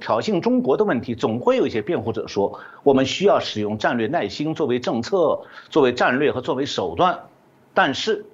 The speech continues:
这种方法从来没有奏效过。我的意思是说，你没办法给我举出一个这种方法能够有效的、曾经有用的例子。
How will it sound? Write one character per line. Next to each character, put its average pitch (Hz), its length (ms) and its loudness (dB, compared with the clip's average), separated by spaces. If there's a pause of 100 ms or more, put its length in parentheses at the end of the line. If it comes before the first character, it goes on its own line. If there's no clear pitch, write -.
这 247 200 0
种 139 200 -4
方 190 240 0
法 120 220 0
从 160 240 -4
来 233 160 4
没 185 180 0
有 101 140 -2
奏 139 200 -2
效 110 200 -4
过。 - 200 -10 (460)
我 127 160 2
的 175 80 0
意 220 120 -2
思 151 180 -6
是 110 100 -12
说， 156 360 -2 (280)
你 147 180 2
没 143 180 2
办 269 240 2
法 170 120 2
给 165 140 -4
我 175 120 -2
举 214 200 -12
出 - 140 -8
一 190 100 -10
个 160 140 -6 (320)
这 277 120 -2
种 117 160 -6
方 202 220 -2
法 127 100 -2
能 110 160 -4
够 185 140 -4
有 92 180 -4
效 226 400 2
的、 - 80 -20 (140)
曾 156 160 -2
经 202 140 2
有 110 180 2
用 196 220 2
的 104 80 0
例 240 240 0
子。 - 180 -14